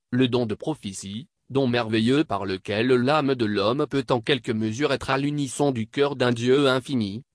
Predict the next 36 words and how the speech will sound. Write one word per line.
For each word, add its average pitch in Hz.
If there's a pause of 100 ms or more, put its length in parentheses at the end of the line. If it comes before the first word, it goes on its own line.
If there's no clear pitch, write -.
et 127
laisser 139
passer 117
en 123
elle 135
quelque 151
chose 135
de 107
la 95
passion, 107 (180)
des 117
appels, 113 (200)
de 110
l'indignation 117
ou 123
de 113
la 107
tendresse 117
de 131
notre 135
Père. 82 (1160)
Un 131
champ 147
très 127
vaste 135
s'ouvre 139
devant 139
celui 127
qui 135
veut 131
étudier 156
avec 143
piété 170
les 147
dons 131
spirituels. 101